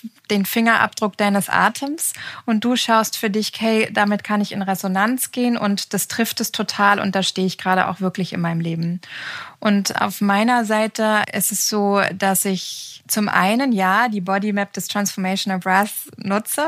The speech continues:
Ich habe das als Background und als Basis und ganz viel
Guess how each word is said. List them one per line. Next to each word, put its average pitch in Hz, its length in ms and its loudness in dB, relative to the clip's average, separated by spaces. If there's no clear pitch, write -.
Ich - 100 -2
habe 226 160 4
das 165 160 0
als 185 180 -2
Background 208 460 2
und 175 100 -2
als 170 180 -2
Basis 185 480 4
und 175 160 -2
ganz 180 460 2
viel 180 640 2